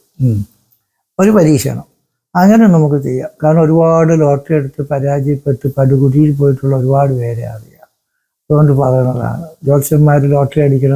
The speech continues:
നക്ഷത്രങ്ങളൊക്കെ പറഞ്ഞു തരും. എത്ര എടുത്താലും ചിലപ്പം ഒരാൾക്ക് ആ രണ്ടുപേർക്കാണ് കിട്ടുക. ലോകത്തുള്ള എല്ലാവർക്കും ലോട്ടറി അടിക്കില്ല. അതും കൂടെ ഉണ്ട് നമ്മൾ ചിന്തിക്കാൻ. ഭാഗ്യപരീക്ഷണം ഒന്നും നടക്കും. അപ്പൊ എങ്കിലും നമുക്ക് വേഴൻ ഉച്ചത്തിരുമ്പോ ശൃംഗസ്ഥിതേ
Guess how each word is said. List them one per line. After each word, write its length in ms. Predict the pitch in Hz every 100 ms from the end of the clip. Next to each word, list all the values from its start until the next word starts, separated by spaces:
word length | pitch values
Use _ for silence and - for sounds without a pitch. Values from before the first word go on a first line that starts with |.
| 139
നക്ഷത്രങ്ങളൊക്കെ 680 | 127 - 147 151 139 135 131 120
പറഞ്ഞു 240 | 113 117
തരും. 220 | 110 107 - _ _ _ - 147
എത്ര 200 | 143 160
എടുത്താലും 500 | 143 135 147 143 143
ചിലപ്പം 380 | - 135 - 143 - _ _ -
ഒരാൾക്ക് 320 | 147 139 - 147
ആ 40 |
രണ്ടുപേർക്കാണ് 760 | 139 131 143 143 139 135 135 131
കിട്ടുക. 220 | 123 113
ലോകത്തുള്ള 560 | 135 135 135 139 135 139
എല്ലാവർക്കും 460 | 131 139 135 135 139
ലോട്ടറി 340 | 131 123 131
അടിക്കില്ല. 400 | 117 110 113 107 104 - _ _ _ -
അതും 140 | 147
കൂടെ 160 | 151 147
ഉണ്ട് 180 | 135 131
നമ്മൾ 280 | 127 131
ചിന്തിക്കാൻ. 500 | 123 - 113 117 135 - _ _ 120
ഭാഗ്യപരീക്ഷണം 800 | 135 175 247 220 190 185 175
ഒന്നും 160 | 151 143 117
നടക്കും. 300 | 107 98 - -
അപ്പൊ 140 | 139
എങ്കിലും 580 | 190 185 220 196 247 - _ 160
നമുക്ക് 280 | 156 147 220 190 - _ _ - 165
വേഴൻ 340 | 156 156 170 208
ഉച്ചത്തിരുമ്പോ 640 | 135 - 165 165 151 170
ശൃംഗസ്ഥിതേ 840 | 170 156 147 160 - - 139 156